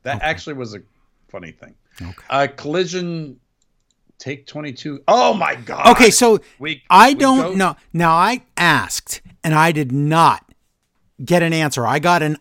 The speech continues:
Speaker 2: "I don't know." Whether or not that was on purpose, because we get one later, and I think the one, it, okay, if you ask me, it seems like the one later was to cover up this one. But you don't
Speaker 1: I
Speaker 2: say
Speaker 1: agree.
Speaker 2: "Collision to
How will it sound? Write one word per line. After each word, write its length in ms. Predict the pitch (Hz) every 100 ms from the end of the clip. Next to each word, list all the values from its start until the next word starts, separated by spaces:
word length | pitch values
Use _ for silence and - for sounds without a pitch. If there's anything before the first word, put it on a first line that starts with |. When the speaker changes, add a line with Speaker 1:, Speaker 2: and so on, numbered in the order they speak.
| -
Speaker 2:
"I 220 | 147 160
don't 380 | 147 156 151 135
know." 500 | 127 131 110 87 - - - - 110
Whether 440 | 104 143 214 320
or 140 | 262 226
not 300 | 208 180 -
that 480 | 117 117 147 185
was 160 | 196 160
on 200 | 156 135
purpose, 440 | - 147 - 202
because 320 | - 143 156 123
we 100 | 135
get 220 | 185 196
one 320 | 170 147 135
later, 320 | 139 170 202
and 100 | 165
I 100 | 139
think 260 | - 185 -
the 100 | 160
one, 160 | 156 - - _ _ 214
it, 200 | 254 -
okay, 220 | 160 120 _ _ _ -
if 120 | 151
you 80 | 165
ask 300 | 160 247 -
me, 440 | 202 139 98 123 _ _ -
it 140 | 151
seems 260 | 196 185 160
like 200 | 139 131
the 80 |
one 400 | 127 143 165 156 156
later 480 | 220 160 110 117 _ _ -
was 160 | 147 -
to 60 |
cover 380 | - 160 156 160
up 220 | 151 -
this 320 | 127 151 - 120
one. 320 | 104 92 90 _ _ _ _ _ _ _ _ -
But 220 | 185 -
you 180 | 156 190
don't 300 | 208 233 110
Speaker 1:
I 180 | 110 -
Speaker 2:
say 300 | 208 247 240
Speaker 1:
agree. 140 | 151
Speaker 2:
"Collision 560 | - 190 175 143 165 156
to 260 | - 160